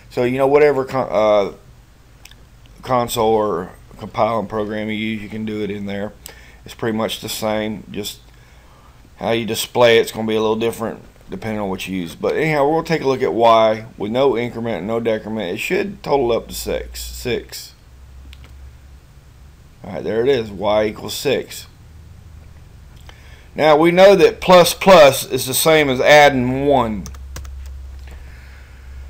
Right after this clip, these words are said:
So you would think that, uh, y equals five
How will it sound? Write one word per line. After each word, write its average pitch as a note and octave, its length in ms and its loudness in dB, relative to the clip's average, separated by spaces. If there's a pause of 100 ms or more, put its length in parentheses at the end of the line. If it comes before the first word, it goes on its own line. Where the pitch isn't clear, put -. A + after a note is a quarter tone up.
(160)
So - 180 0
you E3 200 4
would D#3+ 160 2
think A3+ 640 4 (500)
that, C#3 280 4
uh, B2 560 8 (3500)
y C#3 300 8
equals C3 320 0
five C3+ 560 4